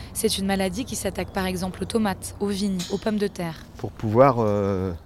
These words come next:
Speaker 2: l'année prochaine, eh bien, avoir cette résistance dans ses gènes. Donc si on voit des va-, des, des plantes qui sont vraiment très, très attaquées,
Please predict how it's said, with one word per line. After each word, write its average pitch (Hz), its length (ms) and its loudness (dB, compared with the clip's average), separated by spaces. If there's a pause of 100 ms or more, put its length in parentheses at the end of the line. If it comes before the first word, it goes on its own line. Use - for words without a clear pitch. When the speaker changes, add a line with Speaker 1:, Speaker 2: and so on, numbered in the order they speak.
(680)
Speaker 2:
l'année 110 220 2
prochaine, 135 500 4
eh - 20 4
bien, 95 460 2 (320)
avoir 120 320 8
cette - 180 2
résistance 120 520 -2
dans 110 120 0
ses 117 160 -4
gènes. 139 320 0 (540)
Donc 113 220 0
si 135 420 6
on 123 220 10
voit 131 160 10
des 131 140 8
va-, 127 200 6
des, 123 180 4
des 117 160 2
plantes 135 320 0
qui - 140 -8
sont 117 180 -4
vraiment 117 320 0
très, - 220 0
très 117 240 -2
attaquées, 117 440 0